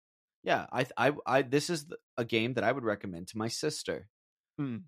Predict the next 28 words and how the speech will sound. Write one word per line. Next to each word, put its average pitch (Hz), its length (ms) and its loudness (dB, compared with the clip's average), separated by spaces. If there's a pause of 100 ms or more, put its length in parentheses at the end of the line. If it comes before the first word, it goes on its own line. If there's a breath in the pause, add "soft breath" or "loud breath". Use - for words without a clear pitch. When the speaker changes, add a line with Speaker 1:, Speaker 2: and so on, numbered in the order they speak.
(180)
Speaker 1:
My 117 120 2
sister 147 340 2
loves, 113 480 6
like, 113 180 0
kinda 113 220 0
spooky 107 600 -2
suspense 98 640 -8
games. 123 540 -6
She's 117 280 -4
a 101 40 -4
gamer, 98 440 -4
but 104 180 -8
she's 90 260 -6
not, 82 340 -6
like, 101 220 0
a, 85 180 0 (580)
you 107 100 -2
know, 90 180 0 (200)
Twitch - 340 -2
reactions 95 880 -2 (220)
kinda 120 200 2
gamer. 123 520 -2
She - 240 -4
likes 92 420 -2
more 95 360 0
of 90 160 -8
the 92 220 2 (180 soft breath)
story-driven 117 880 2